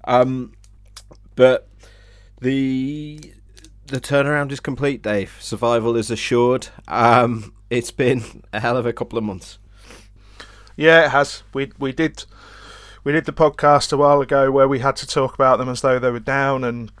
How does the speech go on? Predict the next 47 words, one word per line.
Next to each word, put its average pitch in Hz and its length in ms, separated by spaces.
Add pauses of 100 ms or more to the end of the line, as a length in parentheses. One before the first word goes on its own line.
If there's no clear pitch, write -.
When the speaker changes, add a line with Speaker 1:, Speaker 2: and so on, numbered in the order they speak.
(140)
Speaker 2:
we 131 280
had 123 120
had 127 260
discussion 127 600 (180)
before 139 400
about 123 300
how 131 120
we 131 120
were 123 60
gonna 127 160
handle 127 340
it, 131 120
and 143 80
there 127 120
was 123 140
no 135 180
other 127 140
way 123 200
to - 160
do 131 180
it - 220 (160)
at - 180
the - 80
time. 123 460 (1300)
And 143 340
yeah, 156 300 (100)
it's 147 160
been 139 200
quite 139 240
remarkable. 139 540
I 131 100
th-, - 160
I 139 160
think - 540 (280)
I'm 135 160
not 143 160
a 135 60
great, 139 340 (220)
before 147 320
we 135 80
sort - 240
of 123 80
really 135 280
analyse 131 540
the 123 80
game, 113 540 (580)
I, 127 140